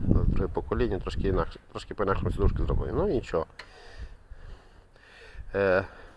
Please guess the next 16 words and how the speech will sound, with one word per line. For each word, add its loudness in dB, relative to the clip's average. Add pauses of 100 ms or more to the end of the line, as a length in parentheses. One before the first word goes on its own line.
(280)
так, 4
на -2
рахунок 0 (1300)
ремня 4
безопа-, 4 (440)
е, 2
ремінь 2
безпеки, -2 (540)
замок -2
без -2
проблем 0
він -2
стає 0
там, 2
тут -10
ос-, -10